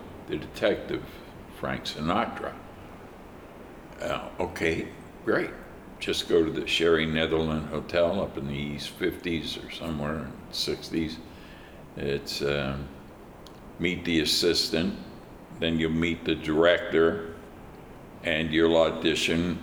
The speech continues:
for the part of Harmon, this rookie cop, who shoots a guy in a car and sets off a race riot in New York because you thought he was going for a gun, but he was going for his license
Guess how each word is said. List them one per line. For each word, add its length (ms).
for 440
the 120
part 380
of 160
Harmon, 640
this 240
rookie 460
cop, 560
who 100
shoots 500
a 80
guy 360
in 240
a 100
car 760
and 460
sets 360
off 300
a 40
race 480
riot 460
in 240
New 100
York 420
because 500
you 220
thought 340
he 80
was 180
going 300
for 180
a 100
gun, 540
but 320
he 120
was 180
going 280
for 180
his 220
license 680